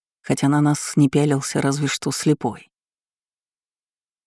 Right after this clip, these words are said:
Подбадривающе улыбаясь, она вытащила из рюкзака какую-то папку. "Ты ведь не заполняла анкету для выпускного альбома?" —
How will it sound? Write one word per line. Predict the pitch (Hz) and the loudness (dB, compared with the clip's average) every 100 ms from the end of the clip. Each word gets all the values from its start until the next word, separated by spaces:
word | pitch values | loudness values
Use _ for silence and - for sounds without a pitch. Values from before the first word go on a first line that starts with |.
| _ _ | _ _
Подбадривающе | - 156 180 196 185 160 147 147 147 | -6 -4 0 2 4 4 4 2 0
улыбаясь, | 139 143 170 160 - | 2 4 2 0 0
она | 135 | 2
вытащила | 143 160 143 147 139 | 2 0 -2 0 0
из | 139 | 2
рюкзака | 143 143 139 135 185 | 2 0 -2 -2 -4
какую-то | - - 160 156 160 | -6 -2 0 0 -2
папку. | - 127 - - - _ _ _ _ _ _ _ _ _ _ _ _ _ _ _ _ _ | -2 -4 -6 -20 -20 _ _ _ _ _ _ _ _ _ _ _ _ _ _ _ _ _
"Ты | - | 4
ведь | 214 208 | 4 6
не | 196 | 4
заполняла | 190 202 220 233 196 | 4 4 6 8 6
анкету | 156 147 156 143 | 4 2 0 2
для | 143 | 0
выпускного | 147 160 - 165 143 | 0 -2 -2 0 2
альбома?" — | 143 160 139 - | 0 0 -2 -4